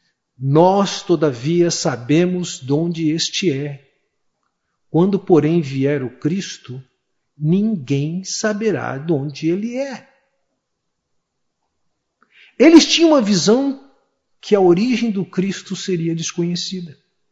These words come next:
Em nenhum lugar fala isso nas Escrituras. Mas eles tinham essa visão. E agora eles estão olhando para Jesus, eles viram no colo da mãe.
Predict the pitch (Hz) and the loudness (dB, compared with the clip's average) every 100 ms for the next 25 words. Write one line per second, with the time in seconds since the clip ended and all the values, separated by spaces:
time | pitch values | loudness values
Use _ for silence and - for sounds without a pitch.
0 | _ _ _ _ _ _ _ _ _ 269 | _ _ _ _ _ _ _ _ _ 4
1 | 330 285 339 233 143 175 - 139 123 - | 6 8 8 8 6 0 -4 -8 -8 -8
2 | 107 113 - - - - _ - - _ | -10 -10 -12 -14 -20 -20 _ -20 -20 _
3 | _ _ _ _ _ _ _ 254 240 302 | _ _ _ _ _ _ _ 4 6 6
4 | - 302 254 - 175 185 180 240 - - | 4 4 4 2 0 0 0 -2 -6 -18
5 | _ _ _ _ 247 269 254 277 262 - | _ _ _ _ 2 4 6 4 2 4
6 | 247 214 240 247 214 214 196 143 233 269 | 6 6 6 4 4 4 4 2 4 4
7 | 220 247 214 143 127 123 247 339 320 151 | 4 4 4 2 -4 2 8 10 8 4
8 | 147 147 180 220 - 196 208 165 156 131 | -2 -2 0 0 4 4 4 0 -4 -2
9 | 156 156 104 | -2 -4 -8